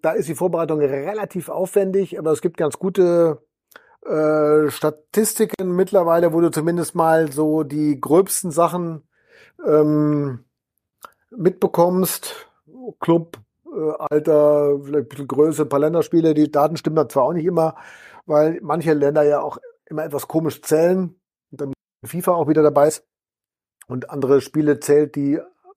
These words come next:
manche mitzählen, andere aber nicht. Egal. Also da gibt's zumindest mal so ein Grobraster und dann bist du natürlich dabei und musst schauen, dass du dich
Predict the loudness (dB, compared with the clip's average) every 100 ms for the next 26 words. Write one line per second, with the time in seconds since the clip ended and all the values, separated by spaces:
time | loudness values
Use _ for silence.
0 | -20 -12 -10 -6 -2 -2 0 0 0 -2
1 | -8 -16 -18 -14 -6 -4 -2 -4 -6 _
2 | _ -8 -2 2 2 0 -8 -18 -10 -4
3 | 0 0 0 -2 0 -2 0 0 0 0
4 | -4 0 0 0 2 0 0 -6 -20 -20
5 | -6 -6 0 -2 2 2 2 0 -2 0
6 | 0 2 2 2 2 0 -2 -8 -4 0
7 | 2 0 0 -4 -6 _ -6 -6 -8 -20